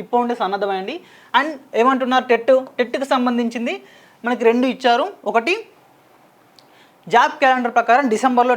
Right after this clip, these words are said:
టెట్ ఉండాలి, మరో నవంబర్లో టెట్ వేస్తా అని చెప్పేసి రీసెంట్గా పేపర్లో రావడం జరిగింది. So నవంబర్, డిసెంబర్ ఏదైనా సరే, ఇప్పుడు ఈ డిఎస్సి కూడా ఫిబ్రవరి, మార్చి, so అటు ఇటు కొద్ది తేడాతోటి టెట్ అనేది నవంబర్, డిసెంబర్ మధ్యలో ఎప్పుడైనా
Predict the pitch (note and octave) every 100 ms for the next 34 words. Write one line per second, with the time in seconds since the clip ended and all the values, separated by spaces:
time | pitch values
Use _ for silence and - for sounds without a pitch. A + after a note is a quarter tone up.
0 | A3 F#3+ G3+ F#3 G3+ F4+ - _ _ _
1 | _ _ _ _ - B3+ C4+ D4 C4 C#4
2 | C#4+ C#4+ C4+ B3 B3+ B3 B3 A#3+ A#3 A3+
3 | A#3 A#3 D4+ B3 A#3+ A#3 A#3+ A#3 G3 F#3+
4 | F#3+ D#3 D#3 D#3+ D3 C3 B2+ _ - _
5 | D4 C4 B3 C#4 C#4+ D4+ D4 A3+ A3+ F#3
6 | D3 - F3 B3 C4+ G#3+ D#3 F3+ F3 F3+
7 | F#3 - - F#3+ E3+ G#3+ A#3+ B3 C#4+ D4+
8 | G3+ A3 A3+ F4 A4 _ _ _ _ _
9 | - G#3 G#3 - D#3+ _ _ _ _ _
10 | _ _ - - G#3+ A3+ G#3+ E3+ - _
11 | _ - G3 F#3+ G3 F3 D#3 D3+ D3 _
12 | _ _ _ - C#4+ A#3+ C#4+ D4+ D#4 C4+
13 | B3+ C4+ A#3+ - F3+ F3+ F#3+ A3 A3 G3+
14 | F3+